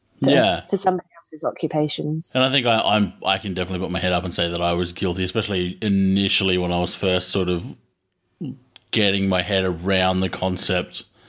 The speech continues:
Speaker 2: Um, I was most definitely using it probably incorrectly. I'll freely
Speaker 1: Yeah, and
Speaker 2: admit, freely admit
Speaker 1: and
Speaker 2: that.
Speaker 1: I, <laughs> and, and maybe that's, um, well, p-,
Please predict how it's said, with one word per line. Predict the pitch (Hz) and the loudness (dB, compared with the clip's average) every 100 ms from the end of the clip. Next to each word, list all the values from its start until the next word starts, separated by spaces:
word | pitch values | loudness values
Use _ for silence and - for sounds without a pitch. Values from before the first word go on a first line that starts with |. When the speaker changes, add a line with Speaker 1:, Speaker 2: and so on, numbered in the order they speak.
| - - - - - | -20 -20 -20 -14 -4
Speaker 2:
Um, | 90 90 87 85 85 85 _ _ _ _ _ _ _ _ _ _ _ _ _ - | 0 2 2 0 -2 -8 _ _ _ _ _ _ _ _ _ _ _ _ _ -2
I | 104 90 | 0 0
was | 90 90 - - | 0 -2 -4 -4
most | 107 95 85 - | 0 2 2 0
definitely | 92 92 104 101 98 - _ _ - | -2 2 2 2 0 -6 _ _ -4
using | 101 98 98 104 | 0 2 4 2
it | - | 0
probably | - 92 92 92 | -2 -2 0 0
incorrectly. | 101 98 98 92 92 110 110 - - - - - _ - | 0 0 0 -2 -2 -6 -6 -10 -20 -20 -20 -20 _ -4
I'll | 90 175 175 - | 0 0 -2 -8
freely | 113 226 226 | -2 4 6
Speaker 1:
Yeah, | 220 - | 8 6
and | 226 226 | 6 4
Speaker 2:
admit, | - | 4
freely | - 123 113 104 | 4 4 6 4
admit | 208 | 6
Speaker 1:
and | 247 | 6
Speaker 2:
that. | 240 107 247 - | 8 6 4 0
Speaker 1:
I, | - 208 - - - 180 - _ _ _ - | -2 -2 0 -4 -6 -10 -12 _ _ _ 4
<laughs> | |
and, | 254 | 6
and | 294 285 233 240 | 6 6 6 6
maybe | 247 226 208 | 6 6 6
that's, | 196 185 - | 4 2 2
um, | 190 190 185 185 180 - - - _ - | 4 6 6 4 2 -6 -20 -20 _ 0
well, | 196 | 2
p-, | 165 | 2